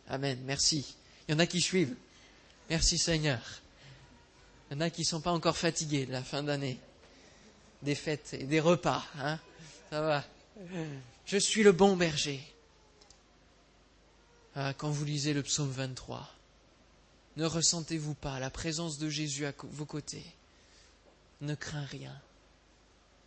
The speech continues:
Lorsque je marche dans la vallée de l'ombre de la mort, je ne crains aucun mal, car tu es avec moi. » Tu es avec moi. Alléluia.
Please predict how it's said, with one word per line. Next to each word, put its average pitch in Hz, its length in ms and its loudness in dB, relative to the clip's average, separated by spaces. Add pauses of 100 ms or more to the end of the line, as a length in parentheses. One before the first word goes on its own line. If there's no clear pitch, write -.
(140)
Lorsque 143 280 -2
je 156 140 -2
marche 160 400 2
dans 156 120 -2
la 151 140 2
vallée 160 260 2
de 151 100 0
l'ombre 165 460 0
de 160 100 -2
la 156 140 0
mort, 147 360 -6
je 139 120 -6
ne 147 140 -2
crains 143 260 -4
aucun 139 260 -6
mal, 135 240 -12 (760)
car 151 240 -4
tu 151 300 2
es 139 160 0
avec 127 320 -6
moi. » 127 340 -14 (800)
Tu 156 240 0
es 165 140 -2
avec 143 340 -8
moi. 135 260 -8 (100)
Alléluia. 151 600 0